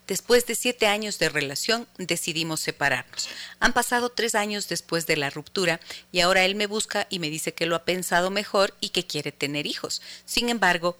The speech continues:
ahora yo no me siento lista y ese deseo tampoco existe ya en mí. Gracias por topar este tema", me dice. "Saludos,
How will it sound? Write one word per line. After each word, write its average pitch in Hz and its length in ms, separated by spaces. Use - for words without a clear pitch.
ahora 160 400
yo 156 240
no 151 100
me 147 120
siento 147 360
lista 143 380
y 185 80
ese 190 180
deseo 180 380
tampoco 175 500
existe - 500
ya 160 280
en 165 160
mí. 185 240
Gracias 170 320
por 160 140
topar 147 340
este 147 220
tema", 156 360
me 147 200
dice. 151 240
"Saludos, 156 600